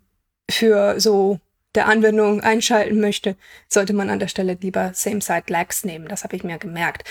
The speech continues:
Ich muss genau den Unterschied zwischen den beiden jedes Mal, wenn ich das, ähm, entscheide, wieder nachschauen, was der genaue Unterschied ist. Aber das,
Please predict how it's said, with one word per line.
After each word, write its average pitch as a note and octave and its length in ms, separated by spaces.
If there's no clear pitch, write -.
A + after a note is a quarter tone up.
Ich - 60
muss A#3 240
genau A3 360
den G#3 180
Unterschied G#3 600
zwischen G#3+ 320
den G3+ 180
beiden G3+ 480
jedes G3 240
Mal, F#3+ 200
wenn G3 100
ich G3 80
das, - 320
ähm, G3 280
entscheide, G3+ 580
wieder A3+ 280
nachschauen, A3+ 760
was G#3+ 160
der G#3 120
genaue G#3 280
Unterschied G3+ 400
ist. G3 200
Aber B3 180
das, - 280